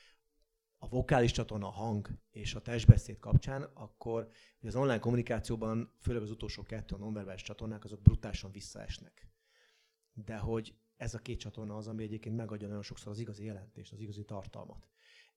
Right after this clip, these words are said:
És hogy valójában, ha csak formális logikával nézná-,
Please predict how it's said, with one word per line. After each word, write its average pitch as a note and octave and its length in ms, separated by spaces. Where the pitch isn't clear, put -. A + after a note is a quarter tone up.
És A2 220
hogy A2 160
valójában, B2+ 760
ha G#2+ 200
csak - 180
formális B2+ 460
logikával G2+ 460
nézná-, G2+ 460